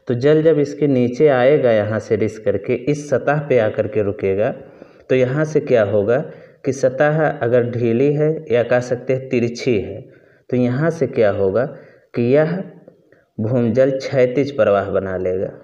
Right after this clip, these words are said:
जो यहाँ सतह पे आकर के जल इकट्ठा होगा यहाँ पे, वही जल यहाँ से क्षैतिज प्रवाह होने लगेगा। तो जो क्षैतिज प्रवाह होगा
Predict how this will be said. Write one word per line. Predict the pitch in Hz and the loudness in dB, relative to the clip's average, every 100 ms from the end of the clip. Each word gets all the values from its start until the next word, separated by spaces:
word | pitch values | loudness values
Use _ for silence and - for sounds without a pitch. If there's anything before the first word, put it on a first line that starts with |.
| - 104 | -12 -6
जो | 127 135 147 | 0 2 2
यहाँ | 123 123 120 | 0 -2 -2
सतह | - 113 120 | -2 -2 -2
पे | 120 113 | 0 0
आकर | 110 110 104 | 2 0 -2
के | 110 | -2
जल | 110 117 | 0 -2
इकट्ठा | 113 107 104 - 143 | -2 -2 -4 -4 -4
होगा | 139 120 104 98 | 0 2 2 2
यहाँ | 95 95 87 - | 2 -2 -6 -4
पे, | 131 - - - - | -4 -6 -18 -8 -4
वही | 120 127 | 0 2
जल | 127 117 | 2 2
यहाँ | 110 110 | 0 -4
से | - 151 | -2 -4
क्षैतिज | 151 - 110 107 - 156 240 277 - - - - _ - | -4 -4 0 0 0 -2 -2 -8 -14 -20 -20 -20 _ -2
प्रवाह | 131 127 131 127 131 | 0 2 0 -4 -4
होने | 123 113 101 | -2 0 0
लगेगा। | 92 92 92 95 - - _ - _ _ - | 0 -2 -4 -6 -10 -20 _ -20 _ _ -4
तो | 127 | -2
जो | 139 | 0
क्षैतिज | 143 - 135 127 123 196 202 | -2 -4 0 0 2 0 2
प्रवाह | 147 120 110 | 2 2 2
होगा | 107 95 110 | 0 0 0